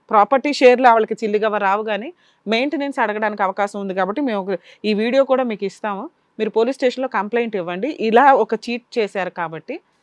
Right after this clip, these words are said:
భవిష్యత్తులో ఆవిడకి మెయింటెనెన్స్ రాకుండా ఉంటుంది. ఓకేనా? మీ లైఫ్ మీరు ఇండివిడ్యువల్గా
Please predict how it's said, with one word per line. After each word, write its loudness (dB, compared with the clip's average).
భవిష్యత్తులో -2
ఆవిడకి -6
మెయింటెనెన్స్ -6
రాకుండా -8
ఉంటుంది. -14
ఓకేనా? -4
మీ 0
లైఫ్ 0
మీరు -2
ఇండివిడ్యువల్గా -2